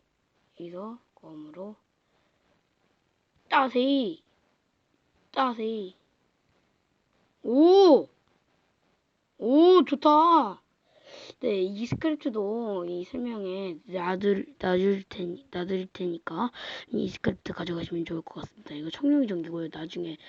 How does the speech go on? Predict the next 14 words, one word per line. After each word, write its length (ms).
청룡의 1500
나무가 600
있-, 140
나무 240
도끼가 320
있습니다. 380
그것도 400
보여드릴 420
거고요. 380
이렇게 200
땅을 240
터치하시면 520
이렇게 360
됩니다. 460